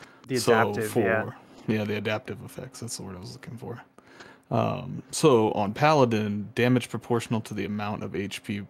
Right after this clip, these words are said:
Speaker 2: twenty-five percent of that, right? So as a Galka with a shit ton of H P, that is, that is freaking nice. For Red Mage, additional effect damage proportional to the amount of M P, thirty-five percent.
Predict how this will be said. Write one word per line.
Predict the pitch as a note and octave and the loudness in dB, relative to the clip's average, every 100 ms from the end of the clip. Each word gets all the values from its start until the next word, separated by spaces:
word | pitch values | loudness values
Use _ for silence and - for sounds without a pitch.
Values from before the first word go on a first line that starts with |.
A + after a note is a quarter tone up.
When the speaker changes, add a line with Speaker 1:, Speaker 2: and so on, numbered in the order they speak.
| - | -10
Speaker 2:
twenty-five | - G#2+ G#2 G#2+ G2+ | -6 -4 -4 -10 -12
percent | - - G2+ - | -12 -10 -8 -6
of | G2+ G2+ A2 | -8 -8 -10
that, | G#2 - - | -14 -14 -16
right? | - A2 - _ _ _ _ _ _ _ - | -14 -12 -14 _ _ _ _ _ _ _ -6
So | A#2 | 0
as | A2+ A2 | 2 2
a | |
Galka | G#2+ G#2+ G#2+ - - _ _ _ _ | 0 0 -2 -6 -10 _ _ _ _
with | A#2 G#2 | -6 -4
a | |
shit | A2 A#2+ - | -2 -2 0
ton | G#2 | -2
of | G#2 | -2
H | G#2 G#2+ - | -4 -8 -10
P, | G#2+ A2 - _ _ _ _ _ _ _ _ _ _ _ | -8 -8 -10 _ _ _ _ _ _ _ _ _ _ _
that | A2+ G#2+ | -2 0
is, | G#2+ A2 - - - - - _ _ - | -2 -4 -8 -12 -20 -20 -20 _ _ -12
that | G#2+ | -8
is | G#2 | -4
freaking | - A2+ A2+ | -2 0 0
nice. | B2 A2 G#2+ - _ _ _ - - _ | -2 -4 -8 -16 _ _ _ -20 -20 _
For | - G2+ | -4 0
Red | G#2 D#3 A#2+ | 4 4 6
Mage, | A#2 B2+ E3+ - - - - | 4 4 0 -8 -18 -20 -12
additional | A#2 A2 A#2+ | -6 -2 -2
effect | G2+ - - | -2 -2 -2
damage | G#2 A2 A2 - | 0 2 0 -2
proportional | G2+ A2 G#2+ A#2+ | -6 -4 -2 -2
to | G#2+ | -4
the | - | -4
amount | F#2+ G2+ G#2+ | -2 0 0
of | - _ | -4 _
M | D#3 E3 | 0 2
P, | - A2+ G2+ G#2+ _ _ _ _ | 0 -4 -4 -8 _ _ _ _
thirty-five | - C3 A2 G#2+ G#2+ B2 - | -4 -2 0 -2 0 0 -2
percent. | - - C#2+ - | -10 -12 -14 -18